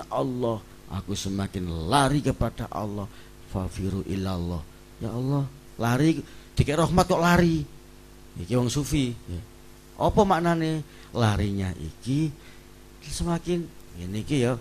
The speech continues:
sampean ngene iki gak koro-koro ngene iki. Sapa iku, Mang?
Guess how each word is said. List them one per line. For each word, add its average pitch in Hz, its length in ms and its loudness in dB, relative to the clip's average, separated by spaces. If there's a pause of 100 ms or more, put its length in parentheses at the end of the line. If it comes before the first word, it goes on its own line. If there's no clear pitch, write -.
(140)
sampean 117 480 -4
ngene 127 320 0
iki 143 240 0
gak - 160 -4
koro-koro 127 560 0
ngene 117 320 0
iki. 120 160 0 (960)
Sapa 113 560 2
iku, 101 160 -4
Mang? 90 240 -6